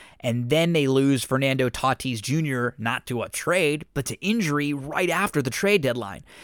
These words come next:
And so if you knew that he was hurt right before, maybe you can make another move to kinda help give you a little depth or help fill the void if you're not sure about him. This is the, I think, third time he's had a dislocated shoulder this year.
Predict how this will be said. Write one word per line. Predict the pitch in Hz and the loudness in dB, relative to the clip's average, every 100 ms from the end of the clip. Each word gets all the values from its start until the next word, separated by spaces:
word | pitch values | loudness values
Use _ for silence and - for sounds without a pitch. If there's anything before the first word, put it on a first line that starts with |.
| - | -16
And | - | -6
so | - 160 | 2 2
if | 131 | 4
you | 170 | 2
knew | 202 247 240 | 2 4 2
that | 185 | 0
he | 165 180 | -2 -4
was | 147 | -2
hurt | - 175 139 | 0 0 2
right | 147 147 | 2 2
before, | 123 - 165 143 110 - - | -2 0 2 4 2 -4 -6
maybe | 131 165 180 | 2 2 2
you | 196 196 | 2 0
can | - 147 | 2 2
make | 160 156 | 2 2
another | 139 151 139 | 2 4 4
move | 127 135 151 - | 4 4 4 0
to | |
kinda | 120 131 123 | -4 -2 0
help | 127 143 - | 2 2 2
give | 139 120 | -2 0
you | 135 | 0
a | |
little | 123 131 113 | 2 0 -2
depth | 107 131 156 - | 0 0 0 0
or | 120 104 - - | 0 -2 -10 2
help | 143 143 | 4 4
fill | - 147 | 6 6
the | 127 | 6
void | 113 127 143 | 4 4 6
if | 127 - | 4 0
you're | 120 | 0
not | 135 127 | 0 0
sure | 143 143 143 139 _ _ | 0 0 0 -2 _ _
about | - 113 139 | -2 2 2
him. | 143 165 190 - _ - - - | 2 2 0 -6 _ -20 -14 -2
This | 165 | 0
is | 190 | 2
the, | 131 113 | 0 0
I | - | -4
think, | 120 110 | -8 -6
third | - 127 147 | 0 2 2
time | - 135 151 | 0 0 0
he's | 143 123 | 0 0
had | 123 | 0
a | 107 98 - _ _ _ _ 120 | 0 -4 -12 _ _ _ _ -2
dislocated | 139 139 131 147 113 | 0 2 0 0 0
shoulder | - 123 147 | 2 2 2
this | 156 160 | 0 0
year. | 165 170 190 | 0 2 0